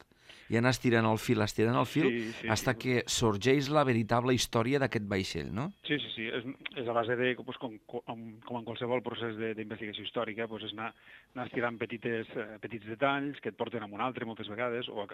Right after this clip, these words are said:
Speaker 2: o a, o lligar aspectes inconnexes, a vegades que semblen inconnexes, però que acaben tenint connexió i poquet a poquet, pues, vas acabant reconstruint tots aquests buits de la història, no? Al cap i a la, no, no ens hem d'enganyar, això tampoc no aporta cap, cap informació a com va ser la Primera Guerra Mundial en general,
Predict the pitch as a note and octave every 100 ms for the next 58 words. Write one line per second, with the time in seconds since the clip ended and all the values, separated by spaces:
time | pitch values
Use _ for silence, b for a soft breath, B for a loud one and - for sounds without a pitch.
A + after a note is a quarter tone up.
0 | B2+ G#2 G#2 - B2+ A#2 A#2 A#2+ B2+ A#2+
1 | B B B B - - B2+ A2+ A#2+ A#2+
2 | A2 B2 - A2 A2 A#2 A#2 - A#2+ G#2+
3 | C3 B2 B2 A2+ B2 B2 B2+ - G#2+ G#2+
4 | A2 G#2+ A2 A2 A2 A#2 A#2+ B2 G#2+ G#2
5 | G#2 G2+ G2 - G#2+ - G#2 G#2 G#2 G#2
6 | G2+ A2 - G#2+ G#2 G#2 _ B B B
7 | B G#2+ G#2+ G#2+ G2 G#2+ A2 G#2+ G#2 G2+
8 | - - G#2+ F#2 G2+ G#2 A#2+ B2+ C3+ -
9 | B2 B2+ - C3+ C3 C#3 C3+ C#3 B2 A2
10 | A#2 C3+ A#2 A#2+ A2 A2 B2 A#2 G#2+ G#2+
11 | G#2+ A#2+ - b b b b - A#2+ B2+
12 | B2+ A#2+ A2+ - B2 A2+ B2+ A#2 A#2+ G#2+
13 | A2 A2+ A2+ A2 A2 A2+ A2+ A#2 B2 A2
14 | G#2+ G#2 A2+ D3 D3+